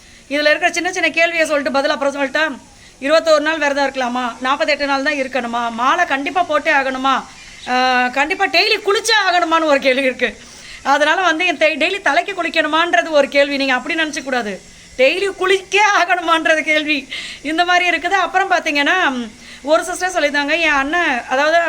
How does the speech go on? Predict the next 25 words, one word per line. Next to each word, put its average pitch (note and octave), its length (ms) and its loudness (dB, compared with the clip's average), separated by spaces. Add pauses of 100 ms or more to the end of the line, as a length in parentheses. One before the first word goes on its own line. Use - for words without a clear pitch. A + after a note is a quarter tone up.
(120)
ஹஸ்பண்டோடைய C4+ 600 0
அண்ணன், A3 360 -2 (600)
அவங்க D4+ 300 2
வந்து C#4+ 220 0
ரொம்ப E4 240 2
உதாரத்தனமா D#4 500 0
இருக்காங்க, C#4 340 0
அவங்க C#4 300 -2
ஒய்ஃபும் D4+ 320 -2
அப்படிதான் B3 280 -2
இருக்காங்க, B3+ 240 -4
நாங்க D4+ 240 -2
நல்லா C4+ 240 -2
இருக்கோம், B3+ 320 -4 (420)
but A#3 100 2
நம்ம C#4+ 200 -2
என்னத்த F#4 380 0
சொன்னாலும் F#4 360 0
கேட்க D4 220 0
மாட்றாங்க, C4 340 0
என்னதான் E4+ 440 0
பண்றது C#4 440 2
அப்படின்ற D#4+ 400 -2
ஒரு C4+ 120 2
கவலை. C4 320 0